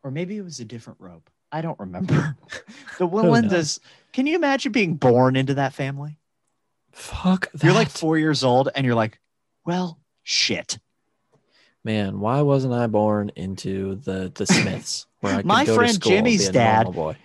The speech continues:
Speaker 1: is an engineer, and his mom is an accountant, and
Speaker 2: Yeah.
Speaker 1: he just gets to go to school and be normal. And I come home, and my dad says, "I have to walk across this rope in the backyard six
Speaker 2: All right.
Speaker 1: times before he feeds me."
Speaker 2: Get up on the trapeze, Jimmy.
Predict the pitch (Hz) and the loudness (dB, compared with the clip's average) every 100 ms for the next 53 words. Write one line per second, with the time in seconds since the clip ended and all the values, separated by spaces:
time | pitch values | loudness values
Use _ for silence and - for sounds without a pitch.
0 | _ 170 139 135 151 190 226 151 120 123 | _ 2 4 4 4 4 4 4 4 2
1 | - 135 127 143 165 180 180 - _ _ | 0 -2 0 2 4 2 0 -8 _ _
2 | 160 147 170 156 175 127 104 120 107 - | -2 2 0 0 0 2 2 0 -2 -6
3 | - - 143 123 185 277 320 - 202 - | -18 -4 2 4 4 4 2 2 0 0
4 | 175 139 160 269 269 - 220 202 180 175 | -2 4 6 6 6 4 6 8 6 4
5 | 156 143 143 143 131 95 92 - 196 165 | 4 4 6 6 4 0 -4 -16 -14 -2
6 | 139 151 277 339 285 180 147 135 143 - | 2 4 2 4 4 6 6 6 4 -2
7 | - 160 165 170 254 254 214 190 151 156 | -10 -2 2 4 2 0 -2 -2 -4 -4
8 | 135 127 - 156 208 233 - 151 151 160 | -2 -2 -2 -2 -2 -4 -6 -2 0 0
9 | 160 - 156 156 127 117 127 151 131 123 | -6 0 0 0 -4 -4 0 0 0 -4
10 | 110 120 120 - 113 101 - 110 117 127 | -4 -4 -4 -2 -2 0 0 0 4 6
11 | 156 175 151 - 143 143 139 123 - 160 | 6 6 2 -2 -2 2 2 2 4 4
12 | 135 - - 87 _ - 117 120 123 139 | 4 -2 -14 -16 _ -10 -2 0 2 2
13 | 135 139 135 - 143 160 147 107 - 104 | 2 2 2 2 4 6 6 4 0 0
14 | 98 | 0